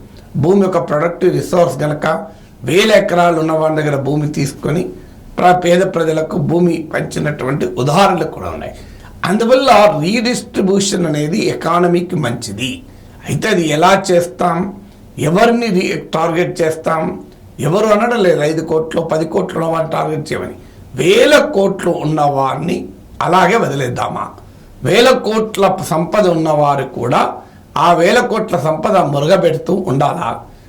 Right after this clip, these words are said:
అది రీడిస్ట్రిబ్యూట్ అయి ప్రజల చేతుల్లో ఆర్థిక శక్తిగా ఎందుకు మారకూడదు అని నేను గతంలో కూడా వీడియో చే-, చెప్-, చేశాను. సత్తుపల్లి, ఖమ్మం జిల్లాలో ఒకరోజు నేను ఉన్నప్పుడు చాలా సింపుల్ ఎకనామిక్స్, పొలిటికల్ ఎకానమీ.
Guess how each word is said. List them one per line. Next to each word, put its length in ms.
అది 580
రీడిస్ట్రిబ్యూట్ 800
అయి 240
ప్రజల 300
చేతుల్లో 400
ఆర్థిక 640
శక్తిగా 720
ఎందుకు 440
మారకూడదు 760
అని 160
నేను 120
గతంలో 460
కూడా 220
వీడియో 240
చే-, 440
చెప్-, 360
చేశాను. 320
సత్తుపల్లి, 560
ఖమ్మం 360
జిల్లాలో 360
ఒకరోజు 360
నేను 200
ఉన్నప్పుడు 500
చాలా 260
సింపుల్ 380
ఎకనామిక్స్, 540
పొలిటికల్ 340
ఎకానమీ. 460